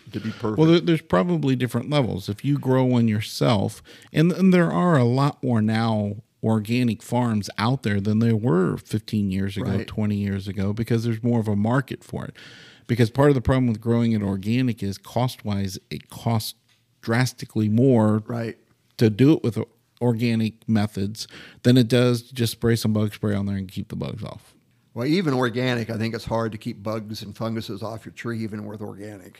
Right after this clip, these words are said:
Speaker 2: Uh, it, oh, yeah. Well, there's no doubt about it. And you probably have more loss, which is part of what drives up the cost of when you go to the,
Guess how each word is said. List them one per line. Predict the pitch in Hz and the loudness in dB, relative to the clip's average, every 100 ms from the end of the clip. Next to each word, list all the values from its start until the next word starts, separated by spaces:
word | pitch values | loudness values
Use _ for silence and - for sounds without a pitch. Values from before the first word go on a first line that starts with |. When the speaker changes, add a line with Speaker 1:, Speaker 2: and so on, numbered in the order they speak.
| - | -2
Speaker 2:
Uh, | 135 | 0
it, | - 143 | 4 4
oh, | 160 170 | 6 6
yeah. | 110 | 4
Well, | 113 120 110 | 0 -2 0
there's | 117 117 | -2 -2
no | 135 127 | 0 2
doubt | 110 101 | 0 0
about | 104 - | -2 -4
it. | - | -2
And | 113 | -2
you | |
probably | 110 139 147 | 0 0 2
have | 123 117 | 0 0
more | 113 | 0
loss, | 113 131 113 - | 0 0 0 -2
which | 107 107 | -6 -6
is | 107 | -6
part | - 113 | -2 0
of | 104 | 0
what | 104 | -2
drives | 107 104 98 | -2 -2 -2
up | 101 | -4
the | - | -6
cost | 98 120 117 113 | -4 0 0 -2
of | 95 | -6
when | 101 101 | -4 -4
you | |
go | 98 98 | -2 -2
to | 98 | -2
the, | 98 | -4